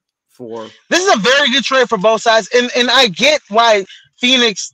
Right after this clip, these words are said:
Speaker 2: you know, traded those picks. I mean, obviously, because look, th-, their championship window, we were saying, uh, this year, it's closed. I mean, there, there, there, there's no way.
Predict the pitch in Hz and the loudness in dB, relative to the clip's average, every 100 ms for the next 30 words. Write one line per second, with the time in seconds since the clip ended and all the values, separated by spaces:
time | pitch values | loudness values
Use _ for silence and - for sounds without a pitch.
0 | - 196 202 - 226 208 202 180 - 226 | -8 -2 0 0 -2 0 -2 -2 -4 -4
1 | 175 175 175 165 180 190 170 - 190 143 | -2 -4 -4 0 2 2 -2 -4 -6 -8
2 | _ _ _ - 269 - 277 226 - 220 | _ _ _ -6 -2 2 2 2 0 -2
3 | 143 _ _ _ _ _ _ 147 226 - | -2 _ _ _ _ _ _ -12 -12 -6
4 | 185 330 285 359 302 285 285 240 294 285 | 0 2 2 0 2 0 -2 0 2 2
5 | 240 285 294 - 247 233 202 _ _ _ | 2 2 0 0 0 0 -4 _ _ _
6 | _ - 190 _ 175 214 185 226 220 190 | _ -6 -6 _ -4 -2 0 2 2 2
7 | - - - 262 - 170 127 113 - 196 | -2 -8 -4 -2 0 0 0 -4 -4 -4
8 | 196 214 190 202 175 208 196 190 214 180 | 0 0 0 -2 -2 -2 -2 -2 -2 0
9 | 165 131 113 | 0 -2 -4